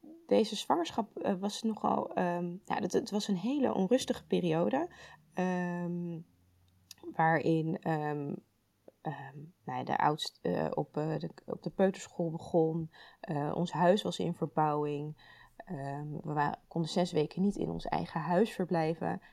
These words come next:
Ik raad het iedereen af tijdens een zwangerschap je huis te verbouwen. Dat is echt de domste stap die we hebben gedaan. Dat was <laughs> echt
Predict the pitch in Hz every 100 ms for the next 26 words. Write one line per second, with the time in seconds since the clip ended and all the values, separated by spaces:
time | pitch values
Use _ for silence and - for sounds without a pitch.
0 | - - - 165 156 - - 202 202 196
1 | 170 160 - - - - 165 175 165 160
2 | - 160 165 170 208 175 - 156 156 -
3 | - - 294 185 - 170 - 175 185 -
4 | - - - 170 165 180 - 208 214 247
5 | - - - - - - 302 - - -
6 | - 254 - -